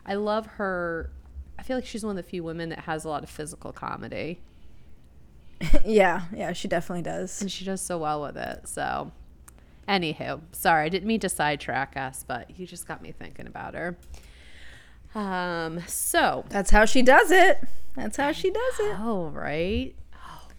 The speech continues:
Speaker 1: Okay, so in a previous episode, you shared your coming out story and talked about your father's reaction. And that was actually earlier this month in our,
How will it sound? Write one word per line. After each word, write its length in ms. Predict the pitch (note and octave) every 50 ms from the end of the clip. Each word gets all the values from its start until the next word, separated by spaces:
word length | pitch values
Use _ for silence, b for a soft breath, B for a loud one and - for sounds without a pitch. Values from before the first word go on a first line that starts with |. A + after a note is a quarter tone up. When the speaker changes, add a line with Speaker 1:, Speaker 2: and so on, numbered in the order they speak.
| B B B B B B B B
Speaker 1:
Okay, 300 | G#3+ - - - - -
so 220 | - - - A3+
in 180 | - - A#3 C4+
a 60 | D4
previous 600 | C#4+ - - C4+ C4 C4 B3+ C#4 C#4 C#4 C#4 C4+ -
episode, 500 | - G3 - F#3+ - - E3+ D#3+ D#3 D#3
you 80 | E3+ F3
shared 560 | - - - F3+ F3 E3+ E3+ E3 E3 E3 D#3+
your 240 | D3 D3 D#3 D3 C#3+
coming 360 | - - - F3+ E3 D#3+ C#3 - -
out 220 | F4+ A4 A4+ - -
story 640 | - - - D#3 D#3 D#3 D3+ D3+ D3+ D#3 D#3 D3+
and 160 | - E3 E3 E3+
talked 340 | - - F3 E3+ - -
about 240 | - D#3 E3 D#3 D3+
your 120 | - - D#3+
father's 580 | - - D#3 D#3 D3+ D#3 D3 C#3+ D3 D#3+ -
reaction. 840 | - D3 C#3+ - C#3+ C#3+ C#3 C#3 - - - - - C3 C3+ C3+ C#3+ -
And 100 | - E3
that 120 | F3+ F3
was 160 | F3 F#3 F3
actually 380 | D#3+ D#3+ D#3+ - - D#3+ D3 C#3+
earlier 360 | - - D3+ C#3 C3 C3+ C#3+ -
this 180 | - - -
month 240 | - A2 B2 D3 -
in 100 | C3 C3+
our, 320 | C#3+ C3+ - B2+ A#2+ -